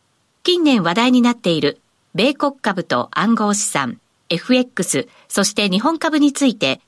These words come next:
それぞれ包括的に学べる四コースをご用意。どちらのコースも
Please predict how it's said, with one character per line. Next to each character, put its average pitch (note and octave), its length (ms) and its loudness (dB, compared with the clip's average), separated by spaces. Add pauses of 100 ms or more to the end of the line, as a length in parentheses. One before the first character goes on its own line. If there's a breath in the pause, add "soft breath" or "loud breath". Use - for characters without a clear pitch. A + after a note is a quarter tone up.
(240)
そ - 160 -2
れ D#4+ 80 0
ぞ C#4+ 140 0
れ A#3 100 0
包 C4 180 0
括 E4 240 -6
的 D#4 220 -2
に D4+ 80 4
学 C#4 220 2
べ B3+ 120 2
る A#3 120 2
四 C4 200 2
コ D#4 220 0
ー D4 40 0
ス C#4+ 160 0
を D4+ 100 2
ご E3+ 100 -4
用 E3 220 -2
意。 G#2 160 -6 (500)
ど F4+ 120 -2
ち G4+ 100 2
ら F4+ 100 0
の D#4 120 0
コ D4 160 2
ー - 20 2
ス C4+ 160 -4
も E3 220 0